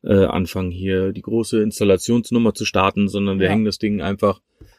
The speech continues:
Speaker 1: zwischen die, ähm,
Speaker 2: Zwischen das Fliegengitter und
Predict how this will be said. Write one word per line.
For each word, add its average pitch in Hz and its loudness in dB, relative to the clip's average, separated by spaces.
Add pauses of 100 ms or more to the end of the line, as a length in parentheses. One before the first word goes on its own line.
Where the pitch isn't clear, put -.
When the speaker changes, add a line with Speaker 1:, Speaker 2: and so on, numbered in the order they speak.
(160)
Speaker 1:
zwischen 110 2
die, 107 0
ähm, 101 0 (380)
Speaker 2:
Zwischen 214 0
das - -8
Fliegengitter 190 -2
und 170 -4